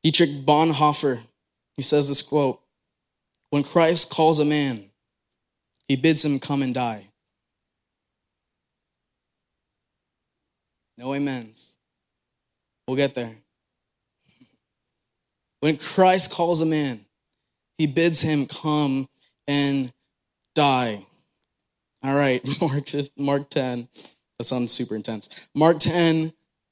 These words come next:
seventeen to twenty-two. You guys okay? Mark ten, seventeen to twenty-two, I want you guys to see this. This is the story of the rich young ruler, which we know.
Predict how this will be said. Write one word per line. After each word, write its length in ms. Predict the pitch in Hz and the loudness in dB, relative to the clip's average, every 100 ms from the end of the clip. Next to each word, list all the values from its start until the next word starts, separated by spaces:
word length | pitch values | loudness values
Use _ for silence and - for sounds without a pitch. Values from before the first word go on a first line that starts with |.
| - | -8
seventeen 560 | - 156 156 147 160 | -2 0 0 0 0
to 60 | 143 | 0
twenty-two. 440 | - 147 143 - | 0 -2 -2 -2
You 140 | 127 120 | -2 -2
guys 180 | 131 139 | -2 -2
okay? 420 | 143 147 160 170 _ _ _ _ _ _ _ _ _ _ _ _ _ _ _ _ | 0 0 0 -6 _ _ _ _ _ _ _ _ _ _ _ _ _ _ _ _
Mark 360 | 156 170 196 - | 4 6 6 4
ten, 320 | 190 185 170 | 2 4 4
seventeen 400 | - 175 175 165 | 4 2 2 0
to 80 | - | 0
twenty-two, 360 | 165 156 - | 0 0 0
I 40 | 151 | 0
want 140 | 160 | 2
you 60 | 170 | 4
guys 120 | 156 | 4
to 60 | 147 | 4
see 260 | - 160 | 4 4
this. 220 | 139 123 143 | 2 0 0
This 140 | 135 | 0
is 160 | 160 - | 0 -2
the 100 | - | 2
story 560 | - - 175 170 160 | 2 2 2 2 2
of 60 | 147 | 0
the 100 | 139 | -2
rich 260 | 143 - | 0 0
young 220 | 151 131 127 | 0 -2 -2
ruler, 320 | 139 147 147 151 _ _ _ _ _ _ | 0 0 -2 -6 _ _ _ _ _ _
which 120 | - | -4
we 80 | 135 | 0
know. 420 | 135 147 147 | 0 0 -2